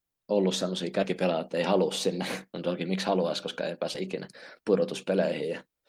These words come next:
sieltä ostetaan yleensä ne kärkinimet pois, niin näkisin just ton hyvänä vaihtoehtona Vittasmäen uran kannalta, että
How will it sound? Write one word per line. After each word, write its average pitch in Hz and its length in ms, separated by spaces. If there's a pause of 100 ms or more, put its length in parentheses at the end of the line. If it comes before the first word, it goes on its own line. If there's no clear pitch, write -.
(400)
sieltä - 340
ostetaan 90 440
yleensä 87 280
ne 85 140
kärkinimet 82 540 (100)
pois, 87 360
niin - 240 (720)
näkisin 87 480
just 90 220 (520)
ton 92 380 (400)
hyvänä 92 300
vaihtoehtona 87 720
Vittasmäen 85 600 (200)
uran 92 280
kannalta, 71 520
että - 220